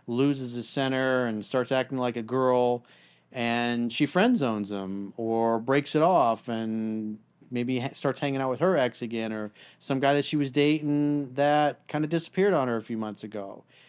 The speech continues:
And so she's more emotionally bonded to that guy. And so in that case, I get,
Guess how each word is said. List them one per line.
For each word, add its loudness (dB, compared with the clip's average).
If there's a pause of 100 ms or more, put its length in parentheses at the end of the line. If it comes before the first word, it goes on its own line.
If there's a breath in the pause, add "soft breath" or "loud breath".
(300 soft breath)
And -4
so 0
she's -2
more 2
emotionally 0
bonded 0
to 0
that 2
guy. -8 (480 soft breath)
And -8
so 0 (260)
in 0
that 2
case, -4 (240)
I -2
get, -6